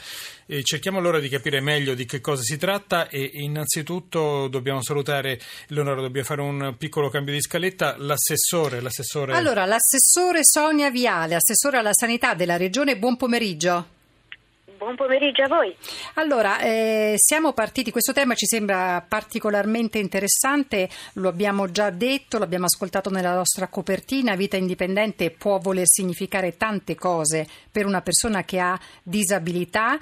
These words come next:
Speaker 2: ma a partire poi, eh, da come farsi assistere, in che modo e da chi soprattutto. Allora, voi avete fatto una delibera che stabilisce cosa esattamente?
Speaker 3: Sì, intanto, eh, precisiamo che questo strumento che mettiamo a disposizione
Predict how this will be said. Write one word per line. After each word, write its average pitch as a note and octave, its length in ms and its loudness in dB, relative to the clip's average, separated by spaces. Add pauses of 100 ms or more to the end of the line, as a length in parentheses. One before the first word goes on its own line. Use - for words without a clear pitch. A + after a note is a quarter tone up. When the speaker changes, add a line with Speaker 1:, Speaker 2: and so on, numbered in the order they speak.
(180)
Speaker 2:
ma F#3+ 300 0
a G#3 120 -4
partire C4+ 440 0
poi, C4+ 580 0
eh, F3+ 320 0
da E3 160 -2
come F3 500 2 (220)
farsi - 420 -2
assistere, C4+ 640 4
in E3 100 2
che F#3+ 140 -2
modo B3+ 400 2
e F3+ 60 2
da E3 160 -2
chi - 180 -6
soprattutto. E3 640 0
Allora, A#3 200 2
voi D4+ 220 2
avete A3+ 320 0
fatto G3 300 -4
una G3 100 0
delibera A3+ 560 0 (320)
che C4+ 140 0
stabilisce A#3+ 720 2
cosa D#3+ 340 2
esattamente? D3+ 880 0 (1040)
Speaker 3:
Sì, C#4 220 0
intanto, D#4 640 2 (140)
eh, G#3+ 180 0
precisiamo A#3 640 2
che G3+ 120 -6
questo G#3+ 380 -2
strumento B3 500 0
che G#3 140 -2
mettiamo A3 300 0
a G#3 40 0
disposizione A3+ 1000 0